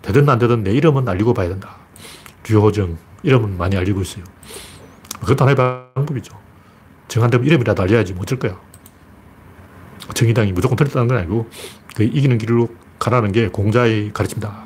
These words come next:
못 이기면 이름이라도 알려야 돼요. 그건 또 다 이기는 건 없죠. 예.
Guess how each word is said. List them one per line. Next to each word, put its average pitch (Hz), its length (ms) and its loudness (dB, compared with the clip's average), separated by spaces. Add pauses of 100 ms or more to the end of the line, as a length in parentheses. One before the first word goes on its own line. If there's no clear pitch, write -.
(160)
못 113 200 2
이기면 131 220 0 (760)
이름이라도 120 460 2
알려야 107 240 4 (340)
돼요. 90 140 -12
그건 117 220 -4
또 - 100 -14 (1160)
다 - 140 0
이기는 113 380 0 (140)
건 113 140 -2
없죠. 95 340 -6 (1000)
예. 87 160 -4